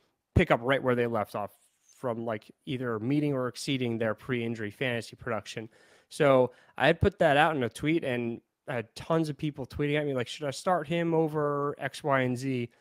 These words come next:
And, and, you know, if you ended up starting him, that worked out really well for you. So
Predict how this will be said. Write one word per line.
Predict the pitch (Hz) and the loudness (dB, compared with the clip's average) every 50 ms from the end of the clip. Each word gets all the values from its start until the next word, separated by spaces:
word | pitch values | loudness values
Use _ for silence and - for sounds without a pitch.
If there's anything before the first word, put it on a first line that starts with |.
| _ _ _ _ _ _ | _ _ _ _ _ _
And, | - - 123 123 120 120 117 117 117 110 - _ _ _ _ _ _ - _ _ _ _ | -6 -4 -2 0 0 0 0 -2 -4 -6 -8 _ _ _ _ _ _ -20 _ _ _ _
and, | - 123 113 113 113 110 - _ _ _ - - | -12 -10 -8 -8 -10 -10 -14 _ _ _ -20 -20
you | - - 117 123 131 | -16 -12 -8 -6 -4
know, | 143 185 196 156 | -2 0 0 0
if | 123 117 - - | -2 -2 -4 -4
you | 143 | -4
ended | 139 165 185 175 | -4 -4 -4 -6
up | 165 - | -6 -8
starting | - - 147 143 190 208 202 | -6 -6 -4 -4 -2 -2 -4
him, | 131 131 131 117 110 - _ - - - - | -2 -2 -4 -4 -4 -8 _ -20 -20 -18 -10
that | - 113 120 | -8 -8 -4
worked | 135 147 147 - 190 | -2 -4 -2 -2 -4
out | 139 156 | -4 -2
really | 143 156 170 165 | 0 2 2 4
well | 151 151 175 196 | 4 4 4 4
for | - - - 117 104 107 | 2 0 -4 -4 -2 -2
you. | 104 101 107 - _ _ _ _ _ _ _ _ | -4 -6 -8 -10 _ _ _ _ _ _ _ _
So | - - 165 139 135 131 127 127 - | -6 0 2 4 4 6 4 2 -2